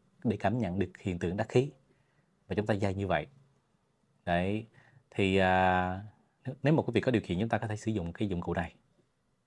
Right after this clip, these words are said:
Cái dụng cụ này là Khải tự làm nha quý vị. À, ở trên này có tên Khải tự chữa lành, thân được làm bằng sừng nha, bằng sừng.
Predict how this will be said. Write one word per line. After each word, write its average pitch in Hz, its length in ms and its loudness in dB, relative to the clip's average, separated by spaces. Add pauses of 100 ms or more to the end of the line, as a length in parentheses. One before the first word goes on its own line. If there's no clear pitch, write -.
(920)
Cái 135 80 4
dụng 101 120 6
cụ 98 140 2
này 98 160 4
là 95 300 2
Khải 95 220 2
tự 95 140 2
làm 92 220 4
nha 101 80 -2
quý 110 140 -2
vị. 90 180 4 (240)
À, 90 200 -2
ở 95 140 -2
trên 107 220 2
này 92 180 0
có 120 380 2
tên 107 300 4
Khải 98 220 -4
tự 101 140 -8
chữa 104 140 -2
lành, 101 180 4 (560)
thân 123 260 2
được 101 200 0
làm 95 140 -2
bằng 90 140 -4
sừng 101 280 4
nha, 107 180 -2 (580)
bằng 87 120 -4
sừng. 90 260 -2